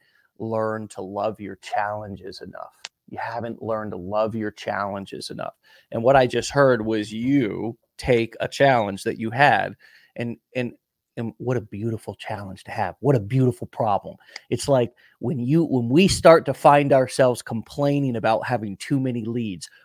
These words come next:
we know we need an attitude adjustment. But that's just, you know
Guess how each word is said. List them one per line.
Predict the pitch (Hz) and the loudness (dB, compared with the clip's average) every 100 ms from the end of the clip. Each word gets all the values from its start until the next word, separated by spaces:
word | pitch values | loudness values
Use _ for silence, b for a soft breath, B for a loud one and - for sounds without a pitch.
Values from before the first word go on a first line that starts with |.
| - | -14
we | 101 117 151 | -6 4 4
know | 143 131 | 6 4
we | 120 127 | 2 -2
need | 123 123 | -4 -6
an | 107 | -6
attitude | 117 117 101 110 90 | -6 -6 -8 -8 -8
adjustment. | 101 98 - 98 b b b b | -8 -8 -10 -16 b b b b
But | 151 151 - _ _ _ _ - _ _ _ - | 4 4 2 _ _ _ _ -20 _ _ _ -2
that's | 127 139 - | 4 4 2
just, | 123 - _ - | -6 -6 _ -8
you | |
know | 110 80 | -6 -6